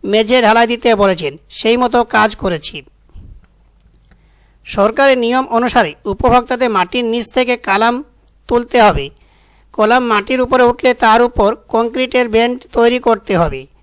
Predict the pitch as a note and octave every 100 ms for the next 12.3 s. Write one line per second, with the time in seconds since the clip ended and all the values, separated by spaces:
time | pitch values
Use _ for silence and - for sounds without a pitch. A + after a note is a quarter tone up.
0 | _ A#3 A#3+ - A#3 C4+ C4 B3+ C4 C4
1 | A3+ - A#3 A#3 B3 B3+ A#3+ A3 A3 B3
2 | A3 G#3+ G#3+ B3+ G3+ C#3+ _ _ - A3
3 | A#3 A#3 G#3+ G#3+ B3 B3 B3 - A3+ A#3+
4 | B3 A#3+ A#3+ C#4 _ _ _ _ _ G#3
5 | F#3 A#3 A#3 G3+ - B3+ A3 A3+ A#3 A#3
6 | - B3+ A3 D#3 - - A#3+ G3+ - A#3+
7 | B3 A3 A3 A#3 A#3 G#3+ - B3+ A3 A#3
8 | A#3 A#3 A#3+ F3 - - G#3 A3+ A3 G#3
9 | F#3+ - C#3+ C3+ _ _ _ - A#3 B3+
10 | B3+ A#3+ A3 A3 B3 B3 B3 A3+ A3 G3+
11 | B3 A3+ A#3+ A#3+ - - - - F#3 A3+
12 | A#3 B3+